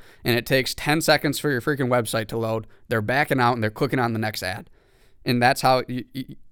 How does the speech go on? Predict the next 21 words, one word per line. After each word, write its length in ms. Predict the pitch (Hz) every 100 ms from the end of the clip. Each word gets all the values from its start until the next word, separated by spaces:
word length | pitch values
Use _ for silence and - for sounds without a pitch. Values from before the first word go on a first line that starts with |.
| - -
you're 180 | 143
gonna 200 | 143 160
be 120 | 147 143
pay-, 200 | 165 160
you 160 | 156
just 220 | 147 160 -
paid 200 | 151 143
for 100 | 131
that 180 | 123 -
click 220 | 131 -
that 140 | 117
they 120 | 123
backed 340 | 107 120 120 -
out 160 | 120
on 120 | 113 117
because 260 | 113 117
your 100 | 110
website 380 | 110 110 - 107
wasn't 280 | 107 107 -
optimized 500 | 104 - 104 107 104
either. 300 | 104 73